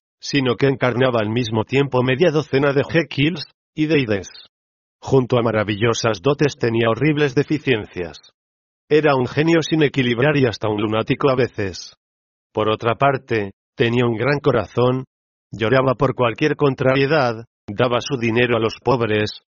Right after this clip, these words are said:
y todas las fibras de su sensibilidad vibraban con la desgracia ajena.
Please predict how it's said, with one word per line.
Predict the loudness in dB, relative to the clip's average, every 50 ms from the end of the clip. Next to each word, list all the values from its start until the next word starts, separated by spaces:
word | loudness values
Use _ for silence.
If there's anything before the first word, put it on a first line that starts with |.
| _ _ _
y | -4 -4 -2
todas | 0 0 2 2 2 0 0 0
las | -2 -4 -4 -4
fibras | -4 -2 2 2 2 2 2 0
de | -2 -4
su | -2 -4
sensibilidad | -4 -2 -4 -4 -2 -2 -2 -2 -2 -2 -2 0 0 2 0 2
vibraban | 0 -2 -2 0 0 0 2 2 2 2 2
con | 2 2 4
la | 2 2
desgracia | 0 -2 -2 -2 -2 -2 -2 0 0 0 0
ajena. | 0 0 0 0 2 2 0 -2 -6